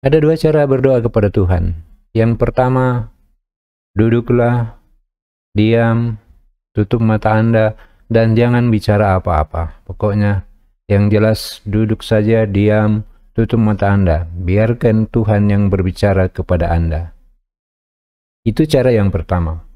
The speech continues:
Cara yang kedua adalah dengan cara bercakap-cakap dengan Tuhan, seolah-olah Tuhan itu ada di depan Anda dan Anda sedang bercakap-cakap dengan Tuhan.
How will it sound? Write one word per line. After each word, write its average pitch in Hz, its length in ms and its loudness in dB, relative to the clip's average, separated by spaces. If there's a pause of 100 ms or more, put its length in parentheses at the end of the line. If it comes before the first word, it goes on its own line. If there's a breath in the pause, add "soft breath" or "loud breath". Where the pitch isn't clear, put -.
(420)
Cara 165 240 2
yang 151 240 0
kedua 120 400 0
adalah 117 240 2
dengan 110 320 2
cara 117 320 0
bercakap-cakap 107 720 -2
dengan 95 240 2
Tuhan, 95 320 2
seolah-olah 101 560 2
Tuhan 107 320 2
itu 101 160 0
ada 98 240 0
di 98 80 2
depan 90 320 0
Anda 123 320 2
dan 117 160 2
Anda 117 240 2
sedang 110 320 0
bercakap-cakap 98 640 -2
dengan 87 320 -2
Tuhan. 82 400 -4